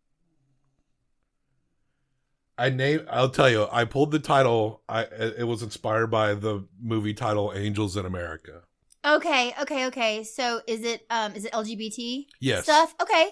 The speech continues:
Speaker 2: cool.
Speaker 1: Essential L G B T Q cinema that kinda speaks more to the history of it.
Speaker 2: I love that.
Speaker 1: And I put, I, there's about, uh, forty-five selections on here.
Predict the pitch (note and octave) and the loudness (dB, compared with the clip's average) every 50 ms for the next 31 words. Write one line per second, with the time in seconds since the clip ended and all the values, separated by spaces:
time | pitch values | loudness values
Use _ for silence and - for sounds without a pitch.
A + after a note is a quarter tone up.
0 | - - - C5 D#4 A3 A3 A#3 C#3 C#3 C#3 - - - F#3 F3+ F3+ - - F#3+ | 0 0 2 2 2 2 0 -2 -2 -2 -2 -2 -4 0 0 0 0 2 2 2
1 | F3 F3+ D#3+ C#3+ C#3+ C#3+ C3+ C3+ C3 C3 C3+ C3 C3 - C#3 C3+ C3 - C3+ A#2 | 4 4 4 2 0 0 0 -2 -4 -4 -6 -6 -6 -8 -10 -10 -8 -6 -6 -6
2 | - - - C3+ C3 C3 C3 C3+ C3 C3 C3 C3 - _ _ _ _ C#3 C#3 - | -4 0 2 2 4 4 4 4 4 4 2 -2 -6 _ _ _ _ -4 -4 -2
3 | - F3+ F3 E3 D#3 - - - E3+ F3 D#3+ C#3 - - D3+ D3 C#3+ - - C3 | 0 0 2 2 0 -2 -4 0 0 0 0 0 -2 2 2 2 4 2 0 0
4 | A#2 G#2+ F2+ A#2+ A#2+ - - - - G2 F#2 E2 D#2+ D#2+ D#2 D#2 - - _ - | 0 0 0 0 -2 -2 -4 -4 -4 -4 -4 -4 -6 -10 -12 -14 -14 -16 _ -20
5 | _ - G#3 G#3 G3 E3+ E3 E3+ D#3+ - - _ - C#3+ D3+ D3 D3+ D3 - - | _ -14 -12 -12 -12 -12 -14 -14 -14 -14 -12 _ -2 0 0 0 0 -2 -4 0
6 | - D3 C3 - C#3 C#3 C#3 C3+ - - A#2+ C3+ C3+ C3+ B2+ C3 B2+ C3+ B2+ B2 | 0 0 0 2 2 2 2 2 0 -4 -2 0 0 0 0 0 0 2 4 4
7 | A#2+ A2 - A2+ A#2 A2+ G#2+ - - D3 D3 D3 C#3+ D3+ - - C3 A#2+ A#2 G#2 | 2 2 -2 -2 -4 -4 -4 -2 0 0 0 0 0 -4 -2 0 0 0 0 0
8 | - - B2 A2 G#2 F#2 F2+ - - G2 F#2 F2 F#2 F2+ F2 E2+ F#2 F#2 F2 F2 | -4 -4 -2 -2 -2 -2 -2 -6 -8 -10 -8 -8 -8 -10 -10 -10 -12 -12 -12 -12
9 | F2 | -14